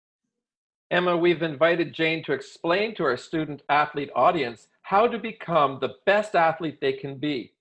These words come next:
I met Jane several years before she was a world champion. I was the chair of the Women's Issues and Sport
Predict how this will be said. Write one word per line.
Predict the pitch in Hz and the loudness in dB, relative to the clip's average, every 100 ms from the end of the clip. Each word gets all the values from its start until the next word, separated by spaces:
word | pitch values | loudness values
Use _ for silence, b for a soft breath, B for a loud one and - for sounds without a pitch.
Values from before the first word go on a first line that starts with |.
| _ _ _ - | _ _ _ -4
I | 165 | 0
met | 180 185 | 0 0
Jane | 160 180 160 139 | 0 -2 -2 -6
several | - 175 185 180 | 0 2 2 0
years | 156 165 156 131 - | 2 0 0 -4 -6
before | 131 - 196 220 | -8 0 2 2
she | - 160 | 0 -6
was | 143 135 | -6 -2
a | 131 | -2
world | 139 143 135 | 0 0 -2
champion. | - 165 175 143 95 - _ _ - | -2 -4 -4 -6 -8 -12 _ _ -4
I | 151 | -4
was | 139 - | -4 -8
the | 139 | -12
chair | - - 190 185 156 | -10 -2 2 4 2
of | 135 | 0
the | 135 | -2
Women's | 160 185 175 143 | -2 -2 -6 -6
Issues | 175 - 156 - | -6 -6 -8 -8
and | 131 | -12
Sport | - - 165 151 | -16 -4 -2 -2